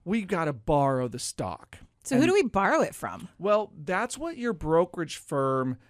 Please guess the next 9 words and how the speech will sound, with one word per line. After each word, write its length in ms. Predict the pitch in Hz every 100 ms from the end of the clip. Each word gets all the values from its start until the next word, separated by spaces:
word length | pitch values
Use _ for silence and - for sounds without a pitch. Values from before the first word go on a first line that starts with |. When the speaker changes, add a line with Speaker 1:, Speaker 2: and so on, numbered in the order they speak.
| _ _ 110
Speaker 1:
does, 500 | 143 113 78 - - _ -
right? 220 | 123 -
So 300 | - 156 151 - -
a 120 | 160
brokerage 500 | 180 202 233 285 220 -
firm 440 | 185 180 170 147
may 220 | 156 175
have 320 | 160 160 156
their 220 | 135 135